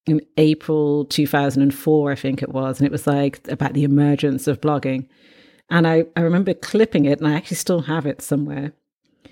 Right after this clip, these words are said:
And then going on this dodgy date with a guy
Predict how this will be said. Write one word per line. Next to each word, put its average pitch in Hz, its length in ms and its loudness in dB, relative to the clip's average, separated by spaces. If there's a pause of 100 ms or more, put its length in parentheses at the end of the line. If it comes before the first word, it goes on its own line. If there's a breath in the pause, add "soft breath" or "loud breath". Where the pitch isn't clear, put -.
And 156 100 0
then 151 160 4
going 180 340 2
on 156 180 0
this - 560 -4 (360)
dodgy 165 380 2
date 151 480 -2 (160)
with 156 240 2
a 160 80 2
guy 165 540 2